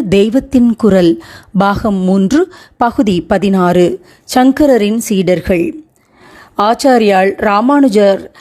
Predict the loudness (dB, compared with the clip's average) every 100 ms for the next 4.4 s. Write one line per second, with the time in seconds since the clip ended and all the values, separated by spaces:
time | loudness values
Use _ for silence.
0 | _ -4 -2 0 0 0 0 2 2 2
1 | 2 0 0 -2 -4 -2 -2 0 0 -2
2 | -2 0 0 2 0 0 -2 -2 -2 -2
3 | 0 0 0 0 0 0 0 0 0 0
4 | 0 0 -2